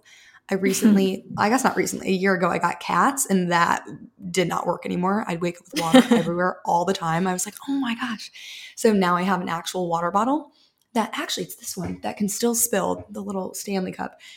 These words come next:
Speaker 1: And they actually knock this
Speaker 2: Yeah.
Speaker 1: over all the time.
Speaker 2: <laughs>
Speaker 1: I'm like, "This is hefty." I'm like, "How are you guys doing this?"
Speaker 2: We're
Speaker 1: But so,
Speaker 2: twinning over
Speaker 1: oh my
Speaker 2: here.
Speaker 1: God, I love that.
Speaker 2: <laughs>
Speaker 1: Cute us. We have the same water bottle. Um, but so that's how I started working on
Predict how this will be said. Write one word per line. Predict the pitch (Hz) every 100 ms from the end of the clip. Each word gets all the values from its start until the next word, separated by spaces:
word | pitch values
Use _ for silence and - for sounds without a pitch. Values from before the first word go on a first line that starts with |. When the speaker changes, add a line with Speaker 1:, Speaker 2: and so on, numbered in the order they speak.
| -
Speaker 1:
And | 208
they | 202
actually | 240 - 214
knock | 196
this | 220
Speaker 2:
Yeah. | 220 185
Speaker 1:
over | -
all | 170
the | 165
time. | - - 254
Speaker 2:
<laughs> | 226
Speaker 1:
I'm | 226
like, | 233 233
"This | 233 320
is | 285
hefty." | - 220 - 202
I'm | 180
like, | 185
"How | 185 202
are |
you | 254
guys | 240 208 -
doing | 185 226 202
this?" | 180 - - _ _ _ - - 226
Speaker 2:
We're | 233 233
Speaker 1:
But | 226 247
so, | 240 226
Speaker 2:
twinning | 214
over | - -
Speaker 1:
oh | 285
my | 381
Speaker 2:
here. | 311
Speaker 1:
God, | 311
I | 285
love | 233 254 269
that. | 240 175 349 -
Speaker 2:
<laughs> | 330 -
Speaker 1:
Cute | - 226 254 381 294
us. | - - - - - - - _
We | 226
have | 220
the | 233
same | 220
water | 202 214 220
bottle. | - - - - - - - - - - - 180 247
Um, | 226 - -
but | 233 247
so | 240
that's | 202 190 -
how | 277
I | 285
started | 262 240
working | 202 196 214 202
on | 180 175 -